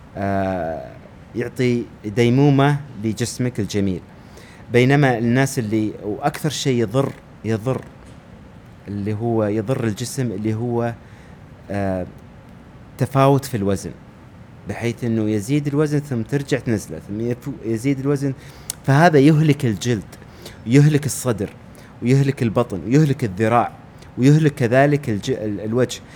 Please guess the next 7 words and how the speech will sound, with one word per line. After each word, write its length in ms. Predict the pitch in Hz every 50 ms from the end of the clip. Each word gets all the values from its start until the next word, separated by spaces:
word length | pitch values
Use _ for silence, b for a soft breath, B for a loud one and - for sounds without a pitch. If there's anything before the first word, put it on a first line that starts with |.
| B B B B
فلا 300 | - 131 139 151 170 180
بد 300 | 156 160 147 - - 117
من 140 | 120 123
المحافظة 720 | 127 131 123 120 - - 156 156 147 156 151 143 156 156 143 B B B B B B B
على 240 | 107 123 127 131 127
نوع 320 | 139 147 165 165 143 123
م-، 220 | 120 120 123 120